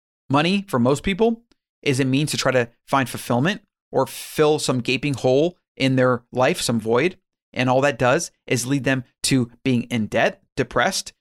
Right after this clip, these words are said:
and likely overweight and into an early grave. And that is fundamentally the power of self-awareness. It can make you richer. It can make you, make you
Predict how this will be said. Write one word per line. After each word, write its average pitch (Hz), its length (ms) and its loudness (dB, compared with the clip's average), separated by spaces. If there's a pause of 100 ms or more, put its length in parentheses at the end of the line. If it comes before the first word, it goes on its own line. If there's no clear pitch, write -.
(120)
and 123 220 0
likely 143 460 0
overweight 139 680 0
and 131 360 -2
into 135 300 -2
an 127 120 -2
early 110 240 0
grave. 107 460 -4 (400)
And 120 300 0
that 127 180 2
is 131 120 -2
fundamentally 135 400 0
the 135 60 -2
power 131 200 2
of 127 40 -8
self-awareness. 131 600 0 (160)
It 120 60 -16
can 131 120 -2
make 131 200 -2
you 113 60 -4
richer. 170 380 0 (140)
It - 40 -20
can 135 100 -2
make 127 120 -2
you, - 120 -12 (180)
make 123 220 -2
you 123 100 -4